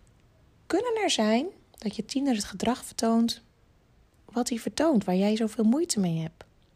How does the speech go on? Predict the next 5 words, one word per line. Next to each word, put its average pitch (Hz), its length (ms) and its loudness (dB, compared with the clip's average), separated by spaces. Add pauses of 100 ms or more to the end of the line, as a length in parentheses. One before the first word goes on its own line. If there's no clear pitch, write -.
(1500)
En 208 80 4
bedenk 262 420 0
goed - 380 2
bij 214 200 6
jezelf, 208 720 2